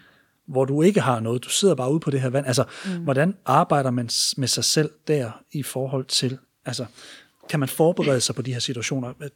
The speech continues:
Speaker 1: Kan man tale det igennem? Kan man,
Speaker 2: Mm.
Speaker 1: hvad kan man gøre? Fordi nogen panikker jo og stresser, og
Speaker 2: Mm.
Speaker 1: jamen, og nu har vi inden for det seneste halve år set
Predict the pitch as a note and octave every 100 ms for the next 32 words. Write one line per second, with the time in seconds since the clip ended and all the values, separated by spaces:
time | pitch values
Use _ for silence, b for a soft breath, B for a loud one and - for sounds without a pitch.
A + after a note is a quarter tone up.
0 | - - C3+ C3 D3 B2+ B2+ - E3+ F3
1 | B2+ A2+ - A#2+ A2+ A2 A2 G#2+ - G3+
2 | F#3+ F3+ F3+ B B B D#3 G3+ E3 B2+
3 | B2+ D#3+ - - C3 B2+ _ _ _ _
4 | C#3 E3 F3 - _ - C3 D#3 C3+ G#2+
5 | - A#2+ A2+ - B2 D3 B2+ - - A#2+
6 | A2+ A2 - F#3+ F3 E3 E3+ A#2+ B2 C#3+
7 | C#3 B2+ C#3 C#3 C3 D#3 C3+ A#2 - C3+
8 | D3 - A#2+ A2+ B2 _ _ - - C3
9 | C#3+ C3 A#2 - C3